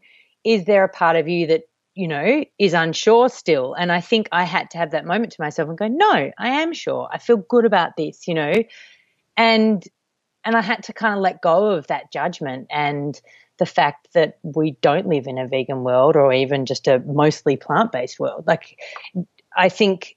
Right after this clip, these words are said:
I think that's a big part of it, not worrying what other people think and finding people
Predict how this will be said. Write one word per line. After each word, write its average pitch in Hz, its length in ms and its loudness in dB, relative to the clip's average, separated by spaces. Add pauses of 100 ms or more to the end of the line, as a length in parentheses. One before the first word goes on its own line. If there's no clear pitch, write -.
I 196 80 -2
think 190 240 -2
that's 190 200 -2
a 196 40 0
big 180 220 0
part 165 260 -2
of 214 120 2
it, 139 140 0
not 170 320 -2
worrying 175 440 2
what 156 120 0
other 151 140 -2
people 151 320 -10
think 160 640 -4
and 160 440 -2 (280)
finding 180 500 0
people 165 560 0